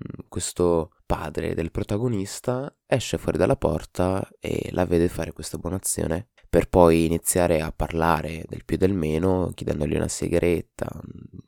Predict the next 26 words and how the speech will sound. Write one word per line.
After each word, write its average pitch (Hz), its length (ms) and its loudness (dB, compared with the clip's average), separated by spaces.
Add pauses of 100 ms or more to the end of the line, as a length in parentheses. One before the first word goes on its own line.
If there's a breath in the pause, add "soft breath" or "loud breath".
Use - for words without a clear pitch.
(120)
chiedendogli 50 680 -6 (380 loud breath)
il - 120 -4
perché - 260 -2
facesse - 400 -6
questo, - 800 0 (100)
tutto - 240 -4
così, - 320 0 (480 soft breath)
fino 151 240 -2
a - 20 2
che 95 240 2
poi, 85 260 4 (120)
mm, 87 240 -4
non 80 120 -2
si - 100 -6
sono 82 220 -2
conosciuti - 680 -4 (360)
e, 73 320 -4
mm, 76 160 -6 (400)
e - 80 -12
si - 100 -4
sono 71 200 -4
sposati. - 640 -8 (340)
Ora, 80 300 8 (640)
vedendo 139 380 2
quella 85 200 2
cosa, - 500 -4